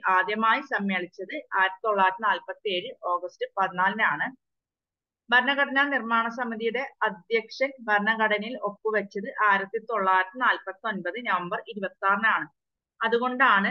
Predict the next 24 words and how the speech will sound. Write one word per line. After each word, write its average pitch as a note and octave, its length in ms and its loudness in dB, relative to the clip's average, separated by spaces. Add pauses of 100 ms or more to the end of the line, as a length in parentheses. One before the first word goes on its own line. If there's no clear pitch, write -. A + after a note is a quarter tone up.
നവംബർ G3+ 460 0
ഇരുപത്തി F#3+ 380 -4
ആറ് F3 300 2
ദേശീയ G#3+ 360 -2
നിയമദിനമായിട്ട് G3 960 -2 (140)
ആചരിക്കുന്നത്. F#3+ 680 -2 (840)
ഇന്ത്യൻ A#3 300 0
ഭരണഘടന A3+ 600 2 (720)
ആയിരത്തി A3 420 4
തൊള്ളായിരത്തി G#3+ 480 2 (100)
അൻപത് G3 400 0 (160)
ജനുവരി G3+ 480 2
ഇരുപത്തി G3+ 440 -4
ആറിന് G3+ 360 2 (120)
നിലവിൽ G3+ 340 0
വന്നപ്പോൾ G3+ 480 -2 (340)
മുന്നൂറ്റി G#3+ 380 -4
തൊണ്ണൂറ്റഞ്ച് A3+ 560 -4
വകുപ്പുകളും F#3+ 580 -2 (160)
എട്ട് G3+ 260 -6
പട്ടികളും G#3 580 -2 (100)
ഇരുപത്തിരണ്ട് G#3 560 -4
ഭാഗങ്ങളാണ് G3 640 2 (160)
ഉണ്ടായിട്ടുള്ളത്. G3 680 -2